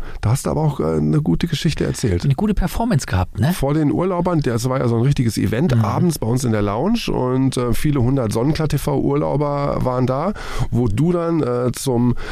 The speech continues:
Speaker 1: Sieger gekürt wurdest und, äh, die Sarah Walzel hatte da übrigens auch mitgemacht, ne?
Speaker 2: Ganz
Speaker 1: Unsere
Speaker 2: genau.
Speaker 1: Social Media Expertin,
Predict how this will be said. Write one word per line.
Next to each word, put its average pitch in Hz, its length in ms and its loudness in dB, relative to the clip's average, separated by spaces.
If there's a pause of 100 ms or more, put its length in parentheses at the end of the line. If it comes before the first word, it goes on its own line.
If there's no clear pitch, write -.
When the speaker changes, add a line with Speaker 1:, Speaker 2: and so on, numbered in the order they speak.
(240)
Speaker 1:
Sieger 135 520 0
gekürt 156 540 0
wurdest 165 600 0
und, 110 280 0
äh, 107 120 0
die 107 120 2
Sarah 117 340 0
Walzel 110 340 0
hatte 90 160 0
da 92 80 0
übrigens 104 320 0
auch 170 140 0
mitgemacht, 87 420 0
ne? 117 60 0
Speaker 2:
Ganz 180 120 0
Speaker 1:
Unsere 123 240 0
Speaker 2:
genau. 123 260 -2
Speaker 1:
Social 113 100 -2 (120)
Media 131 580 2 (500)
Expertin, 143 1000 -2